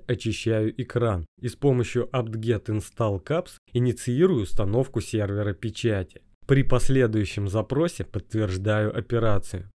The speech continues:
По окончании процесса развёртывания, перейдя в каталог капс и запустив Л С, теперь можно видеть конфигурационные файлы. Прежде чем перейти к настройке, рекомендую сделать резервную копию планируемого к модификации файла,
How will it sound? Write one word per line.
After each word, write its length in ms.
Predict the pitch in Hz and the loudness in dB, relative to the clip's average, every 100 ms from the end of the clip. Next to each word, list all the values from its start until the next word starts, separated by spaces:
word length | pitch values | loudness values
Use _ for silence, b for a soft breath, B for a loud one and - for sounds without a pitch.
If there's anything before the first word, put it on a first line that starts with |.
| _ | _
По 80 | 131 | 0
окончании 640 | 127 151 156 - 139 110 | 2 2 2 2 2 2
процесса 600 | 107 120 120 - 123 - | 0 0 0 0 -2 0
развёртывания, 840 | 127 131 139 208 214 151 110 95 82 - | 2 2 2 2 2 2 2 0 -4 0
перейдя 440 | 147 151 147 131 | 2 4 4 2
в 80 | 110 | 0
каталог 520 | - - 123 131 131 | -4 -2 2 2 0
капс 340 | - 196 208 - - | 0 0 0 -16 -4
и 100 | 139 | -2
запустив 640 | 123 - 160 - 131 - | -2 0 -2 0 -2 0
Л 180 | 127 165 | 0 2
С, 220 | 214 220 - - | 0 -4 -18 -8
теперь 400 | 113 170 214 - | -4 0 -2 -2
можно 340 | 113 135 170 117 | 0 2 4 2
видеть 380 | 98 160 131 - | 0 -2 -2 -2
конфигурационные 1040 | 110 117 110 113 107 - 113 117 117 110 | -2 0 0 0 0 -2 0 0 -2 -4
файлы. 540 | - 110 107 90 80 - _ _ _ - | -2 -2 0 -2 -6 -10 _ _ _ 2
Прежде 400 | 127 127 117 113 | 4 2 0 -2
чем 240 | 127 120 | 0 0
перейти 440 | 127 120 120 123 | 0 0 0 -2
к 60 | 120 | -2
настройке, 800 | 120 117 - 147 180 214 - 85 - | 0 -2 0 2 2 0 -10 -10 -2
рекомендую 680 | 120 113 117 117 117 202 131 | -2 0 0 2 2 2 2
сделать 440 | 101 135 165 127 | 2 4 4 4
резервную 600 | 131 120 120 123 120 123 | 2 2 2 2 2 0
копию 480 | 113 175 180 123 95 | 0 0 0 -2 0
планируемого 840 | - 107 107 135 165 131 107 101 92 | 4 4 4 2 4 2 2 -2 -2
к 80 | 110 | -2
модификации 800 | 107 98 110 92 110 101 - 113 | -4 -4 -6 -4 -4 -4 -2 -2
файла, 580 | - 117 110 101 82 | -2 -2 0 0 -4